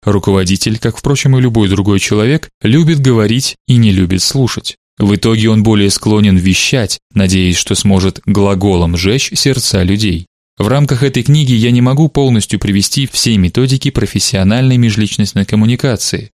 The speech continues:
Приведу лишь простейшие правила и приёмы, которые пригодятся для отработки умения задавать вопросы. Уверен, что это умение будет вам полезно, как на всех этапах исполнения наказания, так и в управлении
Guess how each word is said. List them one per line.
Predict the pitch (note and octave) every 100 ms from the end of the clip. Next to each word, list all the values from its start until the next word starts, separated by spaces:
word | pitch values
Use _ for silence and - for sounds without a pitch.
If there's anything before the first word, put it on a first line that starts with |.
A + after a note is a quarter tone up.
| _
Приведу | - C3+ D#3 F#3
лишь | F3+ -
простейшие | C3+ B2 - A#2 G2 -
правила | F#2+ G#2+ A2 G#2 G2+
и | - G2+
приёмы, | G2+ G2 A2+ F#2 E2+ -
которые | - C3 E3 D#3+
пригодятся | D3 C3 A#2+ A#2+ A#2+ - A2+
для | G2+ G2+
отработки | F#2+ F#2+ F2+ B2 - -
умения | - G#2 G2 F#2 F2+
задавать | F2+ F#2 F#2 F2+ -
вопросы. | G#2 A#2+ F#2+ - - _ _ _
Уверен, | A#2+ G#2 A#2+ A#2 A2
что | -
это | G#2+ G2+
умение | G2+ G#2+ B2+ B2
будет | A2 A2+ G#2+
вам | G#2 G#2
полезно, | G#2+ A#2 C3+ G#2 F#2+ E2 - -
как | G2 -
на | F#2+
всех | - G2
этапах | G2 G2+ - F#2+
исполнения | G#2+ - G2 F#2+ F2+ F2+
наказания, | F2 - F#2+ C3+ D3 D3 C#3+ -
так | - D#3+
и | E3
в |
управлении | D3 C3+ B2 G2+ F#2+ A2+ B2 C3 B2+